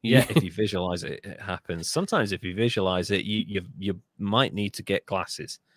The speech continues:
Speaker 2: to be honest, because you
Speaker 1: <laughs>
Speaker 2: might be well off. Um,
Speaker 1: Yeah.
Speaker 2: so that's, that's our episode for this week. Slight-, slightly short. We managed to make it over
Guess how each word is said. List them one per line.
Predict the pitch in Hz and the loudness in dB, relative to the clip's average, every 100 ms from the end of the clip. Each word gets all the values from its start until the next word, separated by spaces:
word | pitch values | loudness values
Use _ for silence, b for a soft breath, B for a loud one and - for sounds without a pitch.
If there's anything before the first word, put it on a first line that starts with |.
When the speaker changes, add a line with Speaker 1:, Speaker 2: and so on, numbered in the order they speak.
| b b b b | b b b b
Speaker 2:
to | 180 | 6
be | - - 95 | 6 8 6
honest, | 82 - - | 4 0 4
because | - - 110 202 - - | 6 6 6 2 2 2
you | 147 | 4
Speaker 1:
<laughs> | |
Speaker 2:
might | 156 135 | 4 4
be | 113 131 | 4 6
well | 123 117 120 | 8 6 6
off. | 92 - - B B B B B | 2 -6 -20 B B B B B
Um, | 131 127 127 135 | 4 6 8 6
Speaker 1:
Yeah. | 120 | 2
Speaker 2:
so | - 156 151 | -2 0 2
that's, | 175 190 135 | 2 2 0
that's | - 170 - | -2 0 2
our | 180 175 | 4 4
episode | 175 - - 131 117 | 2 0 4 4 4
for | |
this | 110 131 | 0 -2
week. | 113 | -2
Slight-, | 294 359 349 - | 0 0 -2 -6
slightly | - 320 - 131 | -4 -2 0 0
short. | - 120 | 2 4
We | 151 117 | 4 0
managed | 110 107 120 123 - | -2 -2 0 2 2
to | 110 | 2
make | 107 | 6
it | 104 | 6
over | 110 107 101 | 6 6 4